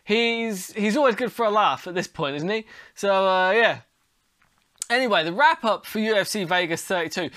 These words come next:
Now, this was an uncharacteristically good night for me betting-wise. Uh, now, I didn't watch it live, and that was a shame, because I'm gonna get into that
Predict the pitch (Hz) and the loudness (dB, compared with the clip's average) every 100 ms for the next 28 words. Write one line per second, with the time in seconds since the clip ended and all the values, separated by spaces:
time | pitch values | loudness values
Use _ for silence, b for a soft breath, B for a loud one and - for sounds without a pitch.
0 | B B 208 208 349 427 349 302 262 - | B B 0 0 0 -2 -4 -4 -4 -4
1 | 233 269 196 226 226 226 208 - 175 165 | -4 -4 -2 -2 -4 -4 -4 -4 -6 -4
2 | 165 139 160 151 196 214 165 147 131 185 | -2 0 -2 0 -2 -2 -4 -6 -4 -4
3 | 165 131 104 98 98 B B B 160 185 | -4 -8 -8 -8 -12 B B B 0 0
4 | 214 214 208 302 285 285 269 220 165 123 | 2 2 2 0 0 -2 -2 -2 0 0
5 | 147 - - 202 185 175 - 202 247 240 | -4 -8 -6 -2 -2 -2 -4 2 2 2
6 | 196 196 - 214 139 104 107 156 160 160 | -4 -4 0 0 -2 -6 -8 -6 -2 -2
7 | 175 165 175 175 - - 220 202 208 160 | -2 -2 -2 -2 -6 -4 -2 -2 -4 -6
8 | 117 110 - | -4 -4 -6